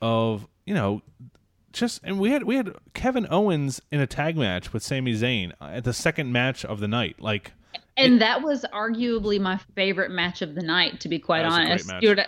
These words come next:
Speaker 2: it, it was, like, wonderful. So, yeah, I mean, I,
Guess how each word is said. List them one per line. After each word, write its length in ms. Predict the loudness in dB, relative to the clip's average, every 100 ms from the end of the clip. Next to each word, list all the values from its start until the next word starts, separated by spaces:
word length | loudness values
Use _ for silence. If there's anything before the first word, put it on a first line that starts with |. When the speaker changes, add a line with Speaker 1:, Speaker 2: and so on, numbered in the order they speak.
| -6 _
Speaker 2:
it, 160 | -2 2
it 100 | 4
was, 160 | 4 4
like, 160 | 2 0
wonderful. 760 | 2 4 4 2 0 -2 -2
So, 560 | 0 4 6 4 2 -2
yeah, 380 | -2 0 0 0
I 80 | 2
mean, 420 | 4 6 6 4 -2 _ _ _
I, 80 | -2